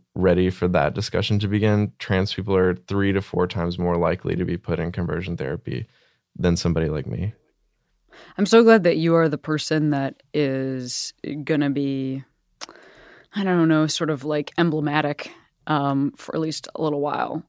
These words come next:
Speaker 2: of this experience, because what you just said is, like, exactly what I would hope somebody from
Speaker 1: Yeah.
Speaker 2: our community
Speaker 1: <laughs>
Speaker 2: would say when put in this
Speaker 1: Yeah.
Speaker 2: position, not the, like, um, "I'm emblematic and this is where it stops." But I think
Speaker 1: Ugh.
Speaker 2: it's really important for all queer folks to remember that, like,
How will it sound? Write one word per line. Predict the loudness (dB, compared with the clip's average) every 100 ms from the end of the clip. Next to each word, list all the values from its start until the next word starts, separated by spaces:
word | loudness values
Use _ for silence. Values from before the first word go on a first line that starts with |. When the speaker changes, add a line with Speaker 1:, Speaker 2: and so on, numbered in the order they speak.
| -4
Speaker 2:
of | -2 -2 -4
this | -4 -4
experience, | -6 -4 -2 -4 -6
because | -6 -4 -2 -4
what | -2 0
you | 8 8
just | 8 6
said | 4 4
is, | 2
like, | 0 0
exactly | 0 0 0 0
what | 2
I | 4
would | 4
hope | 8 6 6
somebody | 2 4 6
from |
Speaker 1:
Yeah. | 8 8
Speaker 2:
our | 6
community | 6 8 8 8 10
Speaker 1:
<laughs> | 10
Speaker 2:
would | 8
say | 8 8
when | 8 4
put | 2 4
in |
this | 4 4
Speaker 1:
Yeah. |
Speaker 2:
position, | 4 4 2 4 2 -2 -14 -4
not | 4 6 6 4
the, | 2 4
like, | 4 2 0 -8 _ -20 -20 _ _ _ _ _ _ _ _ _ _ _ _ _ _ _ 2
um, | 4 4 2 2 0 -4 _ _ _ _
"I'm | 2 4
emblematic | 4 4 4 4 2 0
and | -2
this | -2 -4
is | -6
where | -8
it | -6
stops." | -2 -2 0 -2 -4
But | -4 0 0 0
I | -2
think | 0 0
Speaker 1:
Ugh. |
Speaker 2:
it's | 0 -2
really | -6
important | -4 -6 -6 -8 -6
for | -4 -2
all | -4
queer | -8 -10
folks | -8 -10 -8
to | -8
remember | -8 -8 -8 -8
that, | -8
like, | -8 -8 -10 -18